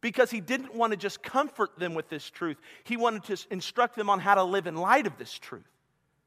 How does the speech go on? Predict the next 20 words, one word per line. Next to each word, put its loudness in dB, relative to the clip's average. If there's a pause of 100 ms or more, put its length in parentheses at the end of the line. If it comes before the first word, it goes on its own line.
(800)
He, -6
he 0
wanted 6
what 4
they 4
knew 2
about 6
the -6
future 0 (200)
to 2
inform 0
them -10 (640)
for 2
how 8
they 4
should -4
live 4
in -4
the -6
present. -4